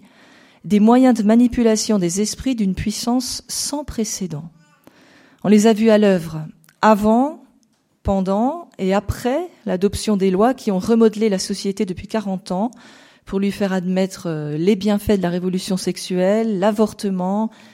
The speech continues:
les manipulations génétiques, le mariage homosexuel et aujourd'hui l'euthanasie. Voilà. Alors avec ça, la situation présente déjà un aspect assez critique.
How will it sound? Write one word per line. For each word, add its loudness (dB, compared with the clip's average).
les 2
manipulations 0
génétiques, -4
le 6
mariage 0
homosexuel -4
et -2
aujourd'hui -2
l'euthanasie. -4
Voilà. -10
Alors -4
avec -4
ça, 0
la 0
situation -6
présente -4
déjà -2
un -2
aspect -2
assez -4
critique. -12